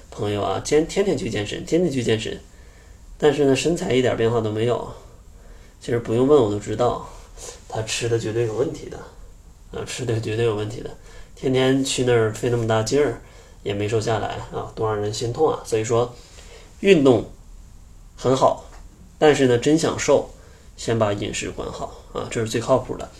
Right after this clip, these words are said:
那好了，今天跟昨天一共讲了十个小建议，希望大家通过这十个小建议，可以健康地燃烧掉自己的脂肪。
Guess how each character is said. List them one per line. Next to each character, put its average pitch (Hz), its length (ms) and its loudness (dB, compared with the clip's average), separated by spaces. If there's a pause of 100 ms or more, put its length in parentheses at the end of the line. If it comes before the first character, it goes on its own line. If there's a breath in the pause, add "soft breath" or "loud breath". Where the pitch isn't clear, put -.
(1000 loud breath)
那 170 120 8
好 160 100 12
了， 156 300 12
今 151 300 4
天 139 280 4
跟 135 300 6
昨 131 200 4
天 120 420 4 (480)
一 127 160 0
共 139 200 4
讲 113 220 2
了 107 220 0
十 117 180 -4
个 139 100 2
小 127 140 0
建 117 240 0
议， 110 160 0 (880 soft breath)
希 - 140 4
望 143 120 8
大 143 140 8
家 131 120 8
通 139 180 2
过 139 80 6
这 135 120 6
十 127 180 0
个 139 100 4
小 135 120 4
建 123 220 4
议， 127 120 4
可 117 220 -4
以 110 440 -2 (400)
健 175 200 8
康 107 220 -4
地 104 100 -2
燃 101 220 -4
烧 107 140 -2
掉 107 160 0
自 110 180 -2
己 110 160 -6
的 - 320 -6 (240)
脂 - 140 -4
肪。 123 260 0